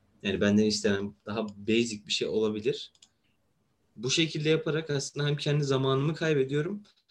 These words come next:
hem de çok değeri olmayan bir iş yapıyorum. Bunu anladım. Bunu da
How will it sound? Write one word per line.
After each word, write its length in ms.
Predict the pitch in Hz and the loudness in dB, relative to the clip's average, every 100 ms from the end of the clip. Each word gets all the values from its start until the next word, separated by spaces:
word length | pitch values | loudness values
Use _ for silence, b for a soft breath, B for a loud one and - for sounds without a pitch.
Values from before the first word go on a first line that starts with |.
| b _ _ | b _ _
hem 240 | 185 127 | -2 0
de 100 | 165 | -2
çok 260 | 175 151 - | -4 -8 0
değeri 240 | 113 127 | 2 4
olmayan 420 | 135 143 120 117 135 | 6 4 4 -2 -4
bir 80 | |
iş 220 | 117 - 117 | -2 0 -2
yapıyorum. 400 | 107 87 80 - - | -4 -8 -10 -12 -4
Bunu 160 | 135 | -2
anladım. 400 | 120 98 90 156 - B B B B B _ | 0 -2 -4 -8 -12 B B B B B _
Bunu 220 | 139 151 | -2 2
da 260 | 147 165 | 2 0